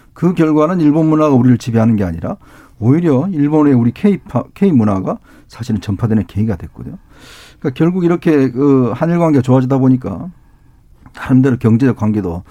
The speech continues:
성장을 했고, 근데 그 이후에 보면 이명박 대통령 같은 경우에 이제 독도 방문, 이걸 계기로 해서 굉장히 경색이 됐죠. 또 박근혜 대통령 같은 경우는 이제 위안부 협상, 이걸 계기로 해서 물론 타협 좀 이뤘지만 또 국내 반발이 심했고,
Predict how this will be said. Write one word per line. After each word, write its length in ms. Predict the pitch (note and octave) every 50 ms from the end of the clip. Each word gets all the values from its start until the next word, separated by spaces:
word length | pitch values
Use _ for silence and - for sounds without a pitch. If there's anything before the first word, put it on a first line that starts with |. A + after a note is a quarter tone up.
| - - -
성장을 420 | - - B2+ B2+ A2+ G#2+ F2+ E2
했고, 420 | E2+ - - - B1 B1+ D#2 - D#3+ _ _ - - - - - -
근데 120 | - D#3+ C3+
그 160 | - E3 E3+
이후에 320 | D#3 E3 G3 A3 A3 G3+
보면 400 | E3 C3+ C3+ D3 B2+ A2+ C3 D#3+
이명박 440 | D#3 E3+ F3+ F#3+ G3 G3 F3+ C#3+ -
대통령 680 | E3+ D3+ B2+ - D#3+ D3+ D3 C#3+ C#3 C#3 C3+ C3 B2 A#2
같은 280 | A#2 A2+ - - B2
경우에 320 | A#2 A#2 A2 A2 B2 E3+ F#3
이제 180 | E3+ D#3+ D3
독도 480 | B2+ - D#3 C#3 - - F3 E3 D3 A#2+
방문, 460 | - - A2 A2 G#2+ G2+ F#2+ F2 D#2+ - - - - - - _ _
이걸 240 | - A#2+ C3 E3+ E3+
계기로 320 | C3 C3 C3+ C3 C#3 B2+ A#2
해서 180 | A2 B2 B2+
굉장히 320 | A#2+ - F#2+ G2+ A#2 C3 B2
경색이 400 | B2+ B2 B2 B2+ A#2+ G#2 E2+ E2
됐죠. 380 | D#2+ C#2+ - - - - D#3+ G3 _ _ _ - - - - _ _ _
또 220 | - D3+ C#3 C3+ B2+
박근혜 320 | B2+ C3+ B2+ C3 E3+ E3+
대통령 420 | D#3 D#3 C3 D#3 D3+ C#3+ C#3+ C3+ C3
같은 240 | B2 A#2+ - B2
경우는 300 | A#2+ A#2+ A#2+ D3 F#3 E3+
이제 120 | D3 C#3+ C3
위안부 340 | B2 C3+ C#3+ C#3 C#3 B2 A2
협상, 440 | G2 F2 - - - D#2+ F#2+ F3+ G#3 _ _ _ _ - _ _
이걸 220 | - D3+ D#3 E3+ D3
계기로 320 | C3+ D3 C#3+ D3 C#3 C3+
해서 240 | C3 B2+ B2 C3+ B2
물론 320 | A#2+ A#2+ C3+ D3 C#3+ C3 B2+
타협 300 | - - F#3 E3+ - -
좀 160 | - D3 C3
이뤘지만 420 | A#2 B2 B2 B2+ - A#2+ C3 C3+ -
또 100 | - C3+
국내 340 | B2+ - D3 D#3+ G3+ G3 C3+
반발이 360 | A#2 G#2+ A2+ A#2 G#2+ G2+ F#2+
심했고, 540 | - - A#2 G#2 G2 - - - C#3+ G#3+